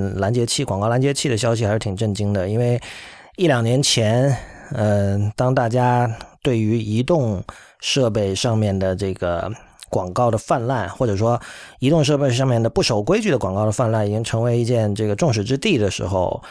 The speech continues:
呃，那个时候我们关于广告拦截器的好与坏，或者说这个作为一个用户，呃，你的这个 ethic，对吧？就是你在免费的读别人的内容，然后你又用广告拦截器断别人生路，这个是不是有伦理上的问题？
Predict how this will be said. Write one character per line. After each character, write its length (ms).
呃， 200
那 120
个 60
时 80
候 100
我 100
们 340
关 220
于 100
广 180
告 100
拦 120
截 140
器 420
的 300
好 240
与 140
坏， 400
或 100
者 100
说 220
这 140
个 220
作 120
为 60
一 20
个 80
用 160
户， 400
呃， 300
你 100
的 100
这 120
个 100
ethic， 400
对 80
吧？ 220
就 80
是 100
你 220
在 200
免 280
费 200
的 140
读 180
别 120
人 40
的 80
内 200
容， 340
然 100
后 200
你 100
又 160
用 320
广 160
告 80
拦 100
截 60
器 240
断 180
别 140
人 100
生 240
路， 220
这 160
个 100
是 140
不 80
是 240
有 180
伦 220
理 100
上 140
的 80
问 160
题？ 180